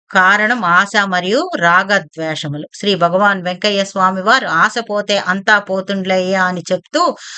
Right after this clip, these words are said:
ఆశని పోగొట్టుకోమని, ఉన్న దాంట్లో సంతృప్తిగా జీవించమని చెబుతున్నారు. శబ్దం, స్పర్శ, రూపం,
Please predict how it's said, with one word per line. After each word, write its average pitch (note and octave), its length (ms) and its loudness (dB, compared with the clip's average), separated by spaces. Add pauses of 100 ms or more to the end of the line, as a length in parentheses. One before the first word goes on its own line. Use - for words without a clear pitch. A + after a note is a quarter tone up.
(220)
ఆశని A#3 360 4
పోగొట్టుకోమని, G#3 920 0
ఉన్న G3+ 280 2
దాంట్లో G#3 460 2
సంతృప్తిగా F#3 680 0
జీవించమని F#3 600 -4 (100)
చెబుతున్నారు. D3 580 -6 (360)
శబ్దం, G3+ 520 0
స్పర్శ, - 460 -2 (200)
రూపం, G3 520 -2